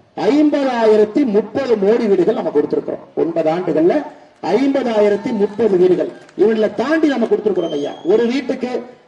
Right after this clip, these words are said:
ரெண்டு லட்சத்தி அறுபத்தி ஒன்பதாயிரம் ரூபாய் ஒரு வீட்டுக்கு மானியங்க ஐயா. கள்ளக்குறிச்சி மாவட்டத்துல மட்டுமே ஒரு லட்சத்தி ஐம்பத்தி ஓராயிரத்தி இருநூத்தி எண்பத்தி நான்கு வீடு, ஒரு லட்சத்தி ஐம்பதாயிரம் வீடு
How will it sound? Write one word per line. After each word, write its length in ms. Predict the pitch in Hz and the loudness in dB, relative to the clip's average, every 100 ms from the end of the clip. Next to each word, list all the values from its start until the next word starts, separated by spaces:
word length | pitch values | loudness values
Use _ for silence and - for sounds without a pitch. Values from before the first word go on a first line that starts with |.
| - | -6
ரெண்டு 280 | 185 262 294 | -2 0 0
லட்சத்தி 400 | 277 - - 226 | 0 -2 -2 0
அறுபத்தி 440 | 196 233 262 240 | 0 0 -2 0
ஒன்பதாயிரம் 480 | 208 202 196 180 180 | 0 2 0 0 -2
ரூபாய் 160 | 233 226 | 0 2
ஒரு 80 | |
வீட்டுக்கு 400 | 180 202 202 156 | 2 0 -2 -2
மானியங்க 260 | 156 160 143 | -2 -2 -2
ஐயா. 180 | 135 - - - _ _ _ _ _ _ - | -4 -6 -10 -20 _ _ _ _ _ _ -6
கள்ளக்குறிச்சி 560 | 233 277 277 262 262 233 | -4 -2 -2 -2 -2 -2
மாவட்டத்துல 540 | 247 247 240 233 233 | -2 -4 -6 -4 -2
மட்டுமே 360 | 233 262 269 285 - - _ _ - | -2 -4 -4 -4 -6 -16 _ _ 0
ஒரு 180 | 196 277 | 0 2
லட்சத்தி 400 | 277 254 233 247 | -2 -2 -4 0
ஐம்பத்தி 460 | 202 254 269 269 | 2 2 0 -2
ஓராயிரத்தி 540 | 254 233 226 220 214 220 | -2 -2 2 2 2 0
இருநூத்தி 500 | 196 208 277 285 - | 0 0 0 -2 -2
எண்பத்தி 520 | 208 233 254 269 - | -2 -2 -4 -6 -6
நான்கு 340 | 220 214 196 | -4 -4 -2
வீடு, 260 | 190 233 160 | -4 -2 0
ஒரு 160 | 160 226 | 0 0
லட்சத்தி 340 | 247 240 - | -2 -4 -4
ஐம்பதாயிரம் 560 | 208 185 220 214 190 180 | -2 -2 -2 0 0 0
வீடு 380 | 247 240 - | 0 -2 -4